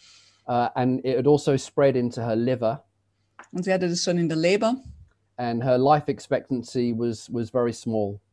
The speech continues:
Speaker 2: Und sie hatte nur noch eine geringe Lebenserwartung.
Speaker 1: And so the church had been praying for this lady to be healed, for God to come and, uh, restore her body.
Speaker 2: Und die Gemeinde hat um Heilung gebetet.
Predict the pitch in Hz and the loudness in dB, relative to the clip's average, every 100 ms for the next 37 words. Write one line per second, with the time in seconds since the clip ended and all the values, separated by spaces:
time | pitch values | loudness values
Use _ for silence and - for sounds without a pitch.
0 | _ - 175 196 185 180 175 196 170 - | _ -10 -2 0 2 0 0 0 -2 -6
1 | _ - 175 180 180 165 185 175 156 151 | _ -6 -2 -2 0 -2 -2 -4 -6 -8
2 | - 156 165 _ _ 120 - 131 135 170 | -6 -6 -6 _ _ -6 -2 -2 2 4
3 | 151 147 131 131 123 - 156 147 127 123 | 6 4 2 2 0 0 0 2 0 -4
4 | 120 127 127 123 110 - 117 110 104 131 | -4 0 2 2 -4 -6 -4 -4 -2 0
5 | 127 123 123 117 127 123 117 104 - 123 | 2 0 -4 -8 -2 -2 -4 -12 -8 -6
6 | 113 110 107 - _ _ - 113 107 104 | -4 -4 -6 -10 _ _ -8 -4 -2 -4
7 | 113 113 - - 131 120 113 110 107 110 | -4 -8 -8 -4 0 2 0 -2 -2 -2
8 | 104 104 135 _ _ _ _ _ 175 170 | -2 -4 -8 _ _ _ _ _ -8 -4
9 | 175 185 185 175 165 175 180 190 180 175 | 0 0 0 -2 -2 -2 -2 -2 -4 -4
10 | 175 180 - - | -6 -6 -10 -14